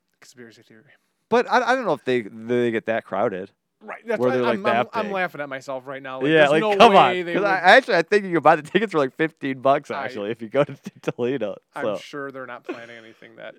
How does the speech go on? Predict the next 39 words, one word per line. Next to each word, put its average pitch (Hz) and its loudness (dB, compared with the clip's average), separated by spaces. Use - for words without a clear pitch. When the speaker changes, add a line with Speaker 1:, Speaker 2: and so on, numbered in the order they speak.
Speaker 2:
Yeah. 117 -6
So - -8
hopefully, 196 -2
though, 143 -4
like, 131 -6
a 123 -8
lot 135 -2
of, 135 -10
maybe 135 -10
if 143 -16
they'll, 120 -10
you - -16
know, 110 -10
again, 107 -10
all 101 -4
those 110 -8
pitchers - -12
come 101 -14
up, 110 -6
Toledo 107 -8
together 107 -8
and 110 -16
stuff, - -8
go, 113 -12
go, - -18
maybe 127 -14
go 170 -10
see - -14
a 190 -16
couple 95 -14
of 92 -20
'em 95 -20
or 92 -20
something. 98 -20
Speaker 1:
Yeah, 247 -10
that's 220 -20
cool. 143 -20
It's 277 -20
just, 208 -20